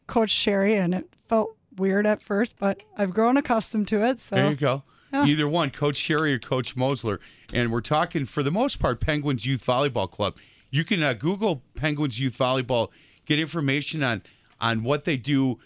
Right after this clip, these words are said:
Speaker 2: um, what age divisions they have, what a practice is typically like, what their season is, how they register.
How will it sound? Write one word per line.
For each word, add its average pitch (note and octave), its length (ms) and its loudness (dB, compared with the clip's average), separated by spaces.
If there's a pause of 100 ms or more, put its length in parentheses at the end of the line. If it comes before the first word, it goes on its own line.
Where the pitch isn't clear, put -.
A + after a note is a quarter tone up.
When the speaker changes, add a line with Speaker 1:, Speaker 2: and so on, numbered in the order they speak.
(280)
Speaker 2:
um, G#2+ 340 0
what B2 300 0
age D3 280 -2
divisions C3 540 -2
they A2+ 200 2
have, A#2 440 -2 (280)
what C3+ 180 2
a C3+ 40 0
practice C3 600 -4
is A2+ 120 -4
typically A#2 580 -2
like, A2+ 380 0 (320)
what B2+ 180 -2
their A#2+ 100 -2
season A#2+ 460 0
is, A2 160 -2
how C3 160 -2
they C3+ 140 -2
register. A#2 720 -2